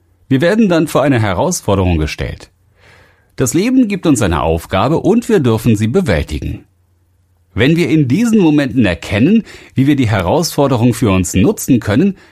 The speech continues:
schaffen wir im Gehirn neue Verbindungen und Lernmuster. Lauf nicht weg. Zieh dich nicht schmollend zurück, duck dich nicht einfach weg. Die Reibungen in deinem Umfeld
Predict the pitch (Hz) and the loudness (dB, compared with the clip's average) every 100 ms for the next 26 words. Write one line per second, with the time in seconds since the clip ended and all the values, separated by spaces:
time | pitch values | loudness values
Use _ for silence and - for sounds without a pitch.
0 | _ - - 170 - 208 160 120 117 98 | _ -10 -4 -4 0 2 2 2 2 0
1 | 80 117 147 107 95 87 - 90 85 90 | 0 2 2 2 0 -2 -2 -2 0 2
2 | 123 156 165 160 202 208 160 85 73 - | 2 2 2 0 0 2 2 0 -4 -10
3 | - - _ _ _ _ _ _ 95 80 | -14 -14 _ _ _ _ _ _ -2 0
4 | 73 92 92 98 180 - - _ _ - | 0 -4 -4 -4 -6 -8 -20 _ _ -20
5 | - - - - 226 220 180 160 - 117 | -20 -14 -6 -2 -2 0 0 0 2 2
6 | 175 226 180 160 156 160 117 123 - - | 2 0 0 0 0 0 0 0 -2 -2
7 | 160 160 151 - 156 160 143 120 160 - | -2 2 0 0 -2 -2 -2 -2 -4 -8
8 | _ _ _ _ _ _ _ - 117 98 | _ _ _ _ _ _ _ 0 0 2
9 | 87 143 196 214 202 165 117 98 95 - | 0 0 0 0 2 2 2 2 0 0
10 | 127 202 - 135 147 | 0 0 0 -2 -2